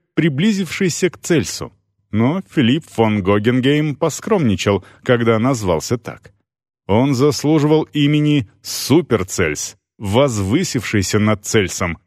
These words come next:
или превзошедший Цельса. Реформаторы бывают простыми и великими.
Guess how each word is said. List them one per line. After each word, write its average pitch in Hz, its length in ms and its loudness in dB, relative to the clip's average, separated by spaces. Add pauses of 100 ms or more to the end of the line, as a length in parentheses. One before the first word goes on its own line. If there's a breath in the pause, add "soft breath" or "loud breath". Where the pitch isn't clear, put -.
(160)
или 170 320 2
превзошедший 135 1000 -2
Цельса. - 560 -8 (1040)
Реформаторы 185 680 0
бывают 151 480 2
простыми 175 680 -2
и 131 180 0
великими. 92 680 -4